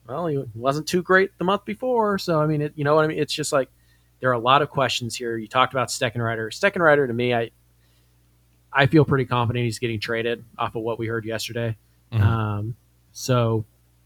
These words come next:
Speaker 1: you're going to have that opening there. And you look at the, you know, the, the reliever class that's available this year. Um, it's kind of, you know,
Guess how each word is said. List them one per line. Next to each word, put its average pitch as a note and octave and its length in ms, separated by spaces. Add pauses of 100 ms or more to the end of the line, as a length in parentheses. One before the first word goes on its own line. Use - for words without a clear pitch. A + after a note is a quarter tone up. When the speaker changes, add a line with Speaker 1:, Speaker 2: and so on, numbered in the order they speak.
(440)
Speaker 1:
you're C#3 120
going C3+ 260
to B2 60
have B2+ 180
that A#2 180
opening A2+ 380
there. A#2 320 (360)
And C3+ 280
you B2+ 100
look C#3 160
at D#3 120
the, B2+ 500 (380)
you C3+ 100
know, A#2+ 100
the, A#2 220
the A#2+ 140
reliever B2 340
class A2+ 300
that's A#2 140
available A#2 360
this A2 220
year. G2+ 220 (500)
Um, A2 500 (560)
it's - 180
kind D#4+ 280
of, C#4 80 (180)
you D4+ 100
know, F3+ 220